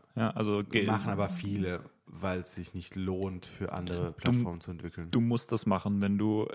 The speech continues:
Speaker 2: Ja.
Speaker 1: wenn du mit Photoshop irgendwie konkurrieren willst und nicht nur auf Preis, äh, dann musst du das machen.
Speaker 2: Also du siehst ja zum Beispiel Affinity oder so, also mit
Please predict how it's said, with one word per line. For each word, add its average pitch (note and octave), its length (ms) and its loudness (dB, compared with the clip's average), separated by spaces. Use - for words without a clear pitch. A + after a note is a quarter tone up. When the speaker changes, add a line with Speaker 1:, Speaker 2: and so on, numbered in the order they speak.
Speaker 2:
Ja. G2 80 0
Speaker 1:
wenn A2+ 140 6
du A2+ 100 4
mit A2+ 260 2
Photoshop A2+ 480 4
irgendwie A2+ 300 2
konkurrieren A2 560 2
willst A#2 400 0
und G#2+ 160 4
nicht G#2+ 140 2
nur A2 160 2
auf G#2 200 0
Preis, A2 440 2
äh, G#2 420 0
dann G#2 160 4
musst A2 220 2
du G2+ 40 -2
das G2+ 180 -2
machen. G2 200 -2
Speaker 2:
Also G2 240 -2
du F#2+ 100 -4
siehst G#2 280 -4
ja F#2+ 140 0
zum F#2+ 140 -6
Beispiel F#2 360 -2
Affinity G#2+ 520 -4
oder G2+ 220 -2
so, G2 360 -4
also F2 200 -6
mit E2+ 100 -8